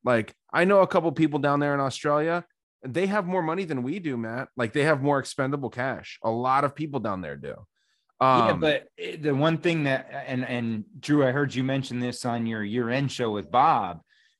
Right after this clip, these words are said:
Speaker 2: The thing that just scares the fuck out of me is the fact that the state is now doing what they, you know, they did in covid heavy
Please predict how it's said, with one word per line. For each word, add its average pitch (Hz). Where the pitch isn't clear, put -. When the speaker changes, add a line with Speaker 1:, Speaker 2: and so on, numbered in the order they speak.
Speaker 2:
The 139
thing 196
that 170
just 156
scares 165
the 139
fuck 147
out 139
of 117
me 143
is 117
the 113
fact 127
that 107
the 101
state 143
is 113
now 117
doing 123
what 123
they, 120
you 117
know, 101
they 101
did 113
in 117
covid 120
heavy 113